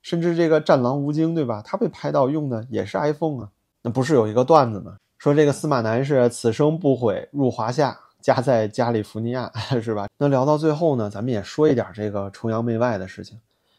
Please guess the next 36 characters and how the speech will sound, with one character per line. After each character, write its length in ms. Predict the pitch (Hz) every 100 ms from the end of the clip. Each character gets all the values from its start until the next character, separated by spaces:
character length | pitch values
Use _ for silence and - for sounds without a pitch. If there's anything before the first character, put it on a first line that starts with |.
| _
其 140 | -
实 80 | 160
我 100 | 120
个 160 | 107 139
人 160 | 123
因 80 | 139
为 120 | 135
工 180 | 139 147
作 160 | 147 110
原 180 | 101
因 160 | 107 110
啊， 140 | 95 - _ _ -
每 180 | 110
年 200 | 107 110 147
也 80 |
都 140 | 117 127
会 120 | 143
在 140 | 127
上 160 | 123 127
海 180 | 104 95
住 220 | - 135
几 140 | 107
个 100 | 92
月。 220 | 95 95 - _
我 140 | - 120
主 100 | 120
要 140 | 104
都 180 | 117 139
是 60 | 127
住 180 | 139
在 160 | 120 110
这 100 | 110
个 140 | 104
长 260 | 101 117 131
宁 140 | 117
区。 300 | 123 - 101